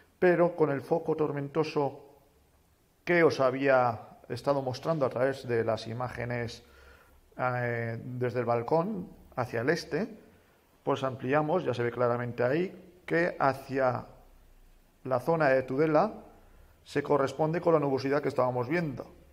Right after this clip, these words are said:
Así que finalmente sí que tenemos precipitación de carácter convectivo y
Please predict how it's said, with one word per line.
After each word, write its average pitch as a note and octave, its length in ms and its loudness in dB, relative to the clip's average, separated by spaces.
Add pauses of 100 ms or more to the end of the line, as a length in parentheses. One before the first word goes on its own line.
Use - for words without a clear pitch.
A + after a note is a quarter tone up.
(160)
Así C3 240 -4
que D3+ 100 -4
finalmente C#3+ 520 -2
sí C3 120 -8
que C3+ 80 -4
tenemos C#3 400 -2
precipitación A#2+ 800 -4
de A#2+ 100 -4
carácter A#2+ 840 2 (220)
convectivo E3 840 0 (1200)
y F3+ 420 -2